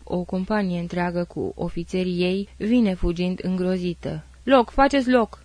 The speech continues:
Ies înainte răcnind cu sabia întinsă. „Stați! Stați!” Dar nu vor să asculte, zbiară numai. „E retragere, suntem cu domnul capitan.” Și s-a oprit în așteptare,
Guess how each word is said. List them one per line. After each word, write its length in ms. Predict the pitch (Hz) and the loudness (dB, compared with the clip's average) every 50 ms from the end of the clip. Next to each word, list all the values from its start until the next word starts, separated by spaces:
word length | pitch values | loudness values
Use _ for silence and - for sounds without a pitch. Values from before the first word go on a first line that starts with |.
| - - | -16 -8
Ies 260 | - 185 208 208 - | -6 -6 -6 -4 -4
înainte 440 | 233 220 208 208 208 208 208 - 208 | -2 -2 0 0 0 -2 -2 -2 -2
răcnind 560 | 202 202 202 - - - 185 180 185 190 190 | -2 -2 -2 -4 -4 -4 -4 -2 -2 -4 -6
cu 160 | - - 180 | -4 -4 -6
sabia 420 | 185 - - 190 190 180 190 190 190 | -4 -4 -4 -4 -2 -2 -2 -2 -2
întinsă. 640 | 190 196 - 208 190 170 165 165 - - 151 151 - | -2 -4 -4 -4 -4 -4 -4 -6 -8 -10 -12 -10 -12
„Stați! 520 | - - - 269 233 196 - - - - - | -8 0 2 2 2 2 0 -6 -18 -20 -20
Stați!” 640 | - - - - - 359 349 247 - - - - - - - - - | -20 -20 -4 2 6 6 6 6 4 0 -8 -20 -20 -20 -20 -20 -10
Dar 240 | - 185 202 208 220 | -4 -2 0 0 2
nu 160 | 233 254 254 | 4 4 4
vor 220 | 208 165 165 165 170 | 4 2 0 -2 -4
să 140 | - - | -6 -6
asculte, 720 | 170 160 165 - - - 170 170 170 - - 175 175 185 - - - - - | -6 -6 -6 -8 -6 -4 -4 -4 -4 -4 -4 -4 -4 -4 -8 -14 -20 -14 -10
zbiară 500 | - 190 190 190 208 196 175 160 156 156 | -8 -4 0 2 2 2 2 0 -4 -4
numai. 400 | 151 156 156 151 151 151 160 - - - - - - - - - | -6 -6 -6 -6 -8 -8 -10 -14 -16 -20 -20 -20 -20 -20 -10 -2
„E 140 | 226 240 240 | 0 2 2
retragere, 600 | 240 240 226 - 254 247 233 185 190 185 185 190 | 4 2 2 2 2 4 4 4 2 2 2 0
suntem 340 | - - 233 220 220 226 | 0 0 0 2 0 0
cu 100 | 220 226 | 0 2
domnul 300 | 220 208 226 226 226 220 | 2 2 4 4 2 2
capitan.” 520 | - - 226 - 220 - 240 220 208 190 180 - - - - - - | 2 0 -2 -2 0 2 4 4 4 2 -2 -6 -12 -20 -20 -20 -20
Și 200 | - - - - - | -14 -10 -10 -10 -10
s-a 240 | - - 185 180 175 | -10 -8 -6 -4 -4
oprit 320 | 170 - - 233 226 - | -2 0 0 0 0 0
în 100 | 214 196 | -2 -2
așteptare, 800 | 190 190 185 - - 196 185 - - 202 175 175 175 175 180 185 | -2 -2 -4 -6 -6 -8 -8 -6 -4 -4 -4 -2 -2 -4 -6 -6